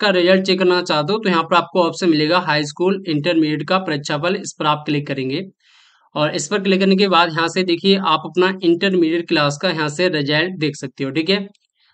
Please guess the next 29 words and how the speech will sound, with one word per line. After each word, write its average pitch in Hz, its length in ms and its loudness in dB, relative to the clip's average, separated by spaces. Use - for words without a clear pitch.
तो 185 120 4
जैसे 190 240 4
आप 226 120 2
इस 196 100 -4
पर 233 100 0
क्लिक 214 240 0
करेंगे 214 260 2
यहाँ 196 220 4
पर 196 140 -2
आपको 190 260 0
अपना 196 200 0
रोल 160 180 2
नंबर 185 200 2
डालना 175 240 4
है 196 160 2
इंटर 175 240 0
क्लास 151 380 -2
का 190 100 4
और 165 240 0
यहाँ 151 140 -2
पर 175 140 -2
आपको 175 280 -2
व्यू 165 200 4
रिजल्ट 156 340 -2
पर 175 100 0
क्लिक 151 280 -4
कर 165 80 0
देना 151 240 0
है। 175 140 2